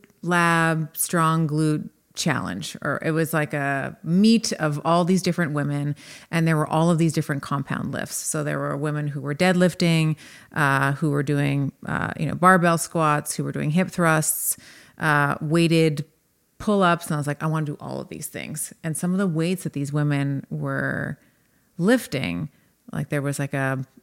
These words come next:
I don't know, three hundred pound squat for, I feel like that's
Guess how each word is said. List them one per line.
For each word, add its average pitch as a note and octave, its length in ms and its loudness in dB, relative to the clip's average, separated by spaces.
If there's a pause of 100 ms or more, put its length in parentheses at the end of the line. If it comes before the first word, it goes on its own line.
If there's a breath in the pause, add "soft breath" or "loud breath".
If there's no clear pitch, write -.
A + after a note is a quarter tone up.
(280)
I - 80 -8
don't - 120 -6
know, - 260 -6
three E3 240 2
hundred D#3 540 0
pound D3 580 0
squat - 580 -6 (680 soft breath)
for, - 380 -6
I E3+ 140 2
feel D#3+ 200 0
like C#3+ 160 0
that's - 320 -4